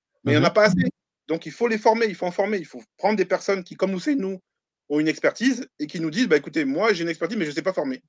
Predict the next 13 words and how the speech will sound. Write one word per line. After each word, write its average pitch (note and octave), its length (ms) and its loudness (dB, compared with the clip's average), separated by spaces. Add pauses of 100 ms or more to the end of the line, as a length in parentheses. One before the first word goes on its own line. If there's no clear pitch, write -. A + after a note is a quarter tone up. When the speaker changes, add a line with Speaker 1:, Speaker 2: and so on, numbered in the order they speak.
(400)
Speaker 1:
Donc, C3+ 100 -8
Speaker 2:
Mhm. - 40 -20 (120)
Speaker 1:
apprenez-moi D#3 680 8 (580)
à - 100 -6
former. » B2+ 280 -8 (640)
Donc, D#3 160 -2
Speaker 2:
Ce C#3 40 -12
Speaker 1:
gros, - 80 -4
Speaker 2:
sont D3 140 10
des C3+ 80 10
Speaker 1:
gros - 100 8
Speaker 2:
trucs D#3 120 8
qu'on D3 120 8